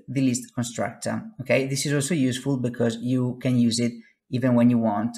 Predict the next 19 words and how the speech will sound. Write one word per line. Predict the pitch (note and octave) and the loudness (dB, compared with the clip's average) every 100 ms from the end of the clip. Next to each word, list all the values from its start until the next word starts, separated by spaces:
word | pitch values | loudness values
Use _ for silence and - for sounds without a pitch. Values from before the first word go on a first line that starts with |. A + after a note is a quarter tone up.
| - B2 | -12 -2
you | |
know, | A#2+ G2+ - _ _ | -2 -2 -8 _ _
to | B2 | -8
create | A#2+ A2+ A2 | -2 0 0
a | A#2+ | 0
list | A#2 A2 - - | 2 0 -4 -6
from | A2+ | -4
a | A2 | 0
range. | B2 A2+ - - _ | 0 0 -4 -12 _
So | - | -2
in | A#2+ | 0
this | C3+ | 0
case, | B2+ A#2+ A#2+ | 2 0 0
you | A#2 | -4
can | - A2+ | 0 0
do | A2+ | 2
something | A#2 A2 G#2 | 0 -2 -4
like | G2+ - _ _ _ _ - | -6 -10 _ _ _ _ 0
print | D3+ D#3+ D#3 | 2 2 -4